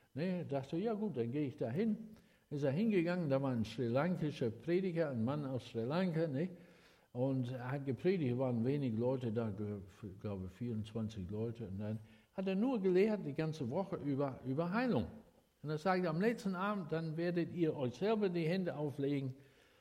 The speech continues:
und, äh, selber beten", oder er betete von vorne, ne?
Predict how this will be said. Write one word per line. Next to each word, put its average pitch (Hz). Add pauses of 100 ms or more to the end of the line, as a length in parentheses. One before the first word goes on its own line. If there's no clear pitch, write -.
(120)
und, 113 (140)
äh, 95 (600)
selber 127
beten", 117
oder 98
er 120
betete 120
von 92
vorne, 139 (240)
ne? 143